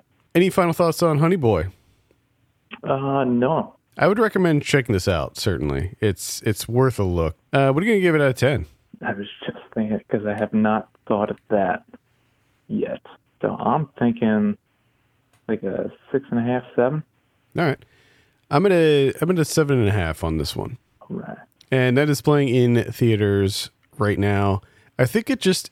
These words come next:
Speaker 1: it expanded recently, so check your listings. It's still select theaters, but it is, it did get a wider release, I think maybe, like, a week or two ago. So yeah, see if, s-, check, see if it's playing in your area.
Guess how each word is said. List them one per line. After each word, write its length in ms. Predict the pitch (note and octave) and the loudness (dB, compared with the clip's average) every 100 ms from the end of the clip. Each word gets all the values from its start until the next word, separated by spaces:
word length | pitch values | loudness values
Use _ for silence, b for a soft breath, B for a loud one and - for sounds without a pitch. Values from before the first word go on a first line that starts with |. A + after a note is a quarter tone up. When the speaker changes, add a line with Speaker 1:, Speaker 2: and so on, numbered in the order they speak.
| - | -2
Speaker 1:
it 140 | B2+ | 0
expanded 680 | C3 - - C#3+ C#3+ C3+ A2+ | 0 -2 0 2 2 0 0
recently, 680 | G#2+ A2 - G#2+ B2+ C3+ C#3 | 0 0 0 0 2 2 0
so 600 | - A2 G2+ G2+ F#2+ - _ _ _ | 0 2 2 0 -2 -6 _ _ _
check 300 | - C3 - | -4 -4 0
your 100 | A2+ | 0
listings. 560 | G#2 G2 - G#2 G2 G#2+ | 0 0 0 0 0 0
It's 340 | F#2+ - - b b b b b b | -2 -6 -12 b b b b b b
still 880 | - - F3+ F#3 F#3 F3+ E3+ - _ _ _ _ - | -4 0 2 4 2 2 0 -2 _ _ _ _ -12
select 560 | - - C3 A2+ B2+ - | -8 0 2 2 0 -2
theaters, 640 | C#3 C#3 C#3+ D3 C#3+ C3+ | 0 2 2 2 2 -2
but 440 | - A2 G#2 G2+ - | -2 0 2 0 -2
it 220 | A#2 G#2+ - | -2 -2 -2
is, 480 | A2 A2+ G#2 G2 - | 0 2 2 -2 -2
it 140 | A#2 | -2
did 220 | B2 B2 A#2 | 0 0 2
get 120 | A2 | 2
a 80 | G#2+ | 2
wider 380 | G#2 G#2+ A2 | 2 0 0
release, 440 | G#2+ A2 A2 A2+ - | 0 2 2 0 0
I 60 | |
think 200 | G2+ G#2+ | -2 0
maybe, 420 | G2+ F#2+ G#2 F#2+ F#2+ | 0 0 0 2 2
like, 180 | F2+ | 0
a 60 | F#2 | -2
week 280 | F2 G2 - | -2 -2 -2
or 60 | |
two 240 | A2+ C3+ C3 | -2 0 0
ago. 380 | C3+ C#3 C#3 C3+ | 0 0 0 -2
So 560 | - F#2+ F2+ E2+ F2 _ _ - | 0 0 0 0 -4 _ _ -4
yeah, 340 | G2 F2 F2 | -2 -2 -4
see 240 | - B2+ | -2 0
if, 140 | A#2 - | 0 -2
s-, 200 | - E3 - E3+ C#3+ A#2+ _ - | -12 -12 -12 -6 -6 -6 _ -4
check, 260 | B2+ G#2+ | -2 -2
see 100 | - | -2
if 100 | G2 | -4
it's 80 | F2+ | -4
playing 280 | - F#2 D#2+ | -4 -2 0
in 80 | E2 | 0
your 140 | D#2 | 0
area. 360 | D#2 E2 F2 | 0 0 -2